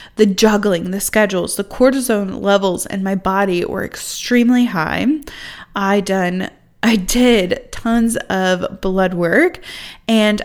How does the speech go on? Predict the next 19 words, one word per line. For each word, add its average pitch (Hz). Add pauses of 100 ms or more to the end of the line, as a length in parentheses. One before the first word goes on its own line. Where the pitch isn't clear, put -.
I 214
really 202
had 202
to 196
get 180 (140)
my 180 (880)
self 233 (120)
under 202
control 196 (100)
because 196
I -
had 185
been 208
in 196
the 196
fight 185
or 190
flight 180
stage 202